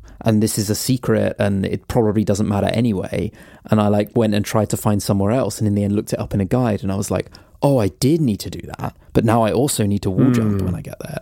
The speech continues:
Speaker 1: I don't know, like, it, it was weird. Like,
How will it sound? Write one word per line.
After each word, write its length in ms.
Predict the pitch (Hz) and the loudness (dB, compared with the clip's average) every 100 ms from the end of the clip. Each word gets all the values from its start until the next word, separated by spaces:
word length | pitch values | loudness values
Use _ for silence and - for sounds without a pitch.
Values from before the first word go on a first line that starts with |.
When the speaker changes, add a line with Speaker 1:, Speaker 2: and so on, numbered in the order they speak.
| - | 0
Speaker 1:
I 20 | |
don't 120 | 110 98 | 2 2
know, 100 | 92 - | 2 2
like, 260 | 117 - - - - - - - - - - - | 0 0 -8 -18 -18 -20 -20 -20 -20 -10 -4 -2
it, 320 | - - - - - | -2 -2 -2 -6 0
it 100 | 147 | 4
was 160 | 147 135 | 4 4
weird. 360 | 156 170 104 | 2 2 2
Like, 240 | 104 104 | 0 -2